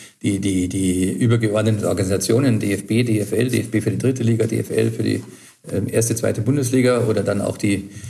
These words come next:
äh, ganzen Regionalverbände für die, äh, Landesverbände für die, für die vierte und fünfte Liga. Wir sind natürlich alle gefordert,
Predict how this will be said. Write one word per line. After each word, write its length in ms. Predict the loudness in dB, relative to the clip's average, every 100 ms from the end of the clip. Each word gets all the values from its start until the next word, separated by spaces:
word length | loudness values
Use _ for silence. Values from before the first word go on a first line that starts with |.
| -18 -10
äh, 300 | -2 -2 0
ganzen 280 | 0 0 2
Regionalverbände 800 | 0 0 2 0 0 0 0 0
für 140 | 0 0
die, 180 | 0
äh, 380 | 0 -4 -6 -2
Landesverbände 680 | 0 2 2 2 0 0 0
für 100 | 0
die, 220 | 0 -2
für 100 | -2
die 160 | -2 -2
vierte 320 | 0 0 2
und 60 |
fünfte 340 | 0 -2 -2 0
Liga. 340 | 2 2 2
Wir 140 | 0 2
sind 120 | 2
natürlich 380 | 2 0 -2 0
alle 200 | 2 2
gefordert, 600 | 0 0 2 0 -2